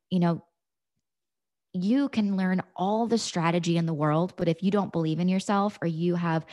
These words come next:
these blocks around, um, worthiness or money or, um, what you believe you're capable of, most likely you're not gonna take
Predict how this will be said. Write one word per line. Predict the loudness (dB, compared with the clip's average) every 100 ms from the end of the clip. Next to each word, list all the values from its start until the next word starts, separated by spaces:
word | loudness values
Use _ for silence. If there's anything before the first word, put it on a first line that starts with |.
| -16
these | -4 -2 0
blocks | 0 0 0 -2
around, | -2 0 0 -2 -4 -12 -20 -20 -20 -6
um, | -4 -2 -6 -10
worthiness | -2 2 2 2 2 0 -4 -6
or | -4 -2 -2 -4 -4
money | -2 0 0 0 0 -2
or, | -4 0 2 2 0 -4 -10 -12 -2
um, | 0 0 -2 -2
what | 0 0
you | 0
believe | 0 0 0 0
you're | -2
capable | -4 -6 -4 -2 -2
of, | 0 -2 -4 -6
most | 0 0 0
likely | 0 -2 0 -2
you're | 0 0
not | 0 0 -2
gonna | -2 -2
take | -2 -2 -2 -6